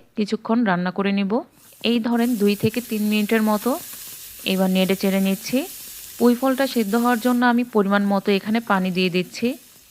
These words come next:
এবার ঢাকনা দিয়ে ঢেকে সিদ্ধ হওয়া পর্যন্ত অপেক্ষা করব। যারা আমার রেসিপিটি Facebook পেজ থেকে দেখছেন, তারা অবশ্যই পেজটি ফলো দিয়ে রাখবেন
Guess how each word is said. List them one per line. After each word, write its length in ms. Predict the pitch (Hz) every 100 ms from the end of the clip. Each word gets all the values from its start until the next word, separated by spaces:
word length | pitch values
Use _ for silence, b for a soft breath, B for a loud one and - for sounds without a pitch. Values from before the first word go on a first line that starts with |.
| - -
এবার 220 | 190 196
ঢাকনা 320 | 190 190 226
দিয়ে 180 | 233 247
ঢেকে 320 | 247 226 220 233
সিদ্ধ 280 | - 190 180
হওয়া 200 | 202 202
পর্যন্ত 420 | 202 196 202 202
অপেক্ষা 420 | 190 196 185 208
করব। 420 | 208 202 190 233 339 - _ 185
যারা 240 | 196 208
আমার 200 | 247 254
রেসিপিটি 500 | 247 240 254 247 240
Facebook 420 | 254 196 175 190 190
পেজ 180 | 196 190 -
থেকে 200 | - 208
দেখছেন, 420 | 190 180 247 254
তারা 200 | 240 226
অবশ্যই 440 | - 170 202 262
পেজটি 300 | 247 233 233
ফলো 280 | 233 208 202
দিয়ে 160 | 202 196
রাখবেন 340 | 190 180